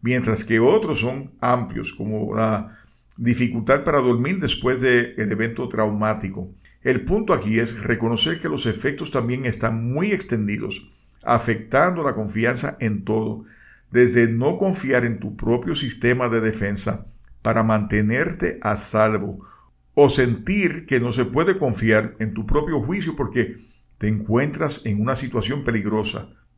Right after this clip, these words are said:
ya sea cierto o no. Tu sistema de creencias. A veces, algo tan simple como tu religión o otro sistema de creencias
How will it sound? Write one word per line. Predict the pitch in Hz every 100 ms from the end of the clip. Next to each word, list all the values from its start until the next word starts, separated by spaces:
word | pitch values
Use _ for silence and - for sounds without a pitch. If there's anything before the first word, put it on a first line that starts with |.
| _
ya | 95 110
sea | 110 113
cierto | 104 123 165 180 - 90 - _ _ _ -
o | 107
no. | 107 104 92 - _ _ _ _ _ -
Tu | 147
sistema | 135 - - 175 185 190
de | 151
creencias. | 117 110 101 - - - - _ _ -
A | 135
veces, | 151 220 - 120 120 - - _
algo | 127 151 170 180
tan | 165 147
simple | 113 120 107 110
como | 110 110 107
tu | 104
religión | 107 110 95 123 190 208 - - _
o | 98 110 113
otro | 117 139
sistema | 117 110 131 123
de | 113 110
creencias | 110 147 160 -